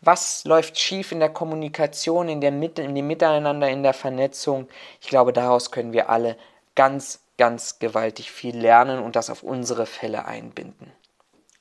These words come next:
Ich muss sagen, was mich viel, viel mehr gefreut hat, auch wenn ich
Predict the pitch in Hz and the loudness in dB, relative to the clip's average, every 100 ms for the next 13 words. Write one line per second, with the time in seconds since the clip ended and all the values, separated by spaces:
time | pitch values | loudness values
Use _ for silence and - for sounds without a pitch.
0 | _ _ - - 190 190 190 185 175 - | _ _ -20 -20 -20 -20 -18 -18 -18 -20
1 | _ - _ - 165 185 240 262 - 180 | _ -20 _ -4 0 4 4 6 6 8
2 | 208 233 226 - _ _ - 175 190 196 | 8 4 -6 -12 _ _ 0 2 2 0
3 | 190 - 233 - 196 175 175 185 220 240 | -2 -2 0 2 2 2 2 2 4 4
4 | 214 175 - - 160 175 208 - - 139 | 2 0 -4 2 6 6 4 0 2 2
5 | - - _ _ _ _ 160 165 185 196 | -4 -16 _ _ _ _ 2 6 6 4
6 | - - | -4 -14